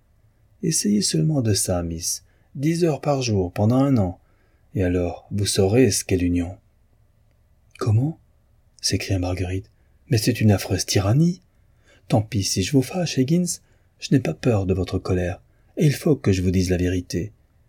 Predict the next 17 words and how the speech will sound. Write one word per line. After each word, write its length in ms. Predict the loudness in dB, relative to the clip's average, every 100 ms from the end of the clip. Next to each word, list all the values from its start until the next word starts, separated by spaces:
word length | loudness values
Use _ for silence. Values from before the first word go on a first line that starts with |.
| _ _ _ _ _ -10
C'est 160 | -4 -2
que 160 | 0
je 100 | 0
n'ai 80 | 2
jamais 220 | 2 2
rien 240 | 4 2 4
lu 120 | 4
dans 100 | 4
l'histoire 460 | 2 2 0 -2
qui 220 | 0 -2 -2 _ _ -6
approche 480 | -6 -4 -4 -4
de 80 | -4
cette 240 | -2 -2 0
lente 360 | 0 0 -2
et 60 | -4
cruelle 320 | -2 0 0
torture. 560 | -2 -6 -2 -2 -2